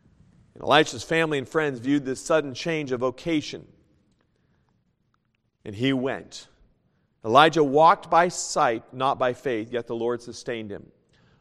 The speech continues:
Elijah walked by sight, not by faith.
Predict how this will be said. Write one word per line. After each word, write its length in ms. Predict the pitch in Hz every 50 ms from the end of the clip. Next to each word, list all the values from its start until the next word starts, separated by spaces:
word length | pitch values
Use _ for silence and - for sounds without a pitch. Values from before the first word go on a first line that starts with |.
| _ _ _ -
Elijah 560 | 139 147 156 170 180 196 226 214 170 208 180
walked 420 | 156 147 160 170 170 160 - -
by 140 | - 185 180
sight, 480 | 170 - - - 202 170 156 156 151 151
not 260 | 151 156 160 131 -
by 140 | 156 147 147
faith. 680 | - - - 208 180 147 123 123 139 170 - - -